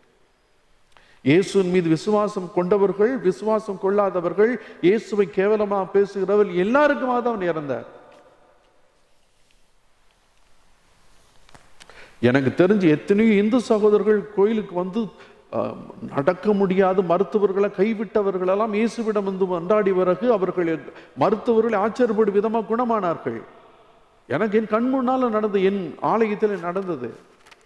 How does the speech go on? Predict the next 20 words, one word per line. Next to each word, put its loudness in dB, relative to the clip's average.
அவர்கள் 2
இன்றும் 2
இந்துவாகத்தான் 0
இருக்கிறார்கள். -2
இயேசு 2
நீ -2
மதம் 0
மாறலாம் -2
சொல்லல, -6
நீ -4
உனக்கு -6
வேணும்னா 2
வந்து 0
கேட்டு 0
வாங்கிட்டு -6
போயிட்ட, -4
நான் -4
உனக்கு -4
help -4
பண்றேன். -8